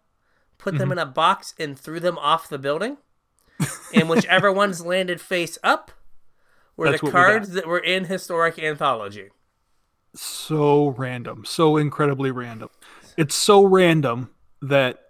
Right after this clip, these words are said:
Speaker 2: in the announcement, they were trying to come up with categories, and they ran out of categories, so they had a category called Miscellaneous.
Speaker 1: They try so hard for white, and they just don't understand the color.
Speaker 2: <laughs>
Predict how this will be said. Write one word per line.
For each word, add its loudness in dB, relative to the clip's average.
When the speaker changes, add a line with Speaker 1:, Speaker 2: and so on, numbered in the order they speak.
Speaker 2:
in 2
the 4
announcement, 0
they 4
were 2
trying 2
to 0
come 0
up 0
with -4
categories, 0
and -4
they 0
ran -2
out 0
of -2
categories, -2
so -4
they -2
had 0
a -6
category -4
called -2
Miscellaneous. -10
Speaker 1:
They -2
try -2
so -2
hard -2
for -6
white, -6
and -12
they -6
just -12
don't -6
understand -8
the -14
color. 2
Speaker 2:
<laughs> -20